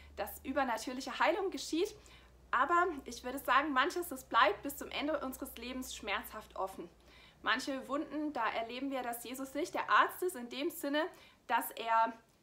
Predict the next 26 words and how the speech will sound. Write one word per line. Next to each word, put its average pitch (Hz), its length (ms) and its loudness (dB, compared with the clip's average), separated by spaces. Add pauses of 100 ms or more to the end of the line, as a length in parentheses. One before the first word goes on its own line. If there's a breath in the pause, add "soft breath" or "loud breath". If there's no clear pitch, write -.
(100)
Dinge 277 180 0
jetzt 269 380 -2
schon 208 300 -2
heilt. 135 360 -4 (640 loud breath)
Jesus 269 300 -4
hat 285 140 6 (100)
auch 320 120 4
im 262 160 -2
Neuen 277 220 2
Testament, 302 520 0
da 254 80 2
hat 226 140 0
er 226 120 -2
Menschen 233 320 -6
manchmal 233 520 -2 (260 loud breath)
geheilt, 247 560 2
aber 226 260 2
Jesus 254 280 -8
hat 262 140 0
nicht 285 200 -2
alle 294 180 4
Kranken 277 380 -2
geheilt 262 500 0
und 214 180 -10
hat - 200 -4
nicht 233 260 -10